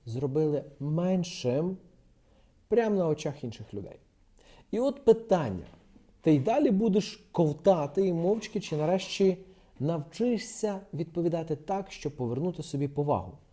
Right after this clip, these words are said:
Дивись, без крику, без хамства, без втрати гідності. М? Стоїки це називали мистецтвом внутрішньої зброї. Я покажу,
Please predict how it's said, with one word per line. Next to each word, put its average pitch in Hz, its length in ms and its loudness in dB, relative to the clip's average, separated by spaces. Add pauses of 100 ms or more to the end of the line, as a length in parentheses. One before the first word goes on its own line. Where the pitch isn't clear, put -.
(360)
Дивись, - 280 -18
без 175 320 0
крику, 139 500 -4 (120)
без 110 320 -8
хамства, 131 560 -4
без 123 260 -2
втрати 151 380 -2
гідності. 165 560 -6 (1700)
М? 117 220 -8 (760)
Стоїки 277 500 -4
це 196 380 -4 (100)
називали 151 840 0 (160)
мистецтвом 175 1160 -4
внутрішньої 131 1000 -4
зброї. 107 680 -2 (1300)
Я 139 200 0
покажу, 135 680 -2